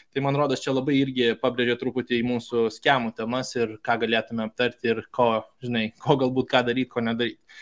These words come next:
Šiaip gera konferencija. Čia kaip jų pirma konferencija, kur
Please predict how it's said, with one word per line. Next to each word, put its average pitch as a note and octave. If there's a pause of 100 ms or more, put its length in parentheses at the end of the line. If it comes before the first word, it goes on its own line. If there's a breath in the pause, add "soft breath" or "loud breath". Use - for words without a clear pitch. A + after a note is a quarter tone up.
(140 loud breath)
Šiaip C4
gera B3+ (100)
konferencija. C3
Čia E3 (300 loud breath)
kaip E3
jų F#3
pirma F#3
konferencija, E3+
kur C#3